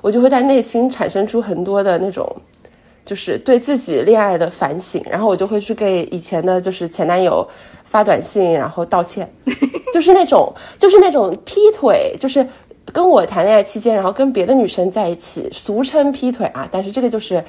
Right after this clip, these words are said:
年少无知嘛，就是竟然会跟这样的男生，就是七年，就是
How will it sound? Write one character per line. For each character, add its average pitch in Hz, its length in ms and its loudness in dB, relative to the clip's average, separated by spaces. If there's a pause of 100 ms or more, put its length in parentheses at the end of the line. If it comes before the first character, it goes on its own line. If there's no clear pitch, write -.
(260)
年 175 180 4
少 202 180 4
无 180 120 -4
知 190 180 -6
嘛， 190 200 0
就 208 120 -10
是 214 160 -6 (180)
竟 311 140 -4
然 247 160 4
会 269 80 -4
跟 277 120 0
这 302 100 -2
样 254 140 2
的 196 100 0
男 156 220 -2
生， 196 160 -6
就 208 80 -4
是 202 80 -6
七 302 280 -6
年， 180 340 0 (420)
就 226 100 -8
是 214 260 -4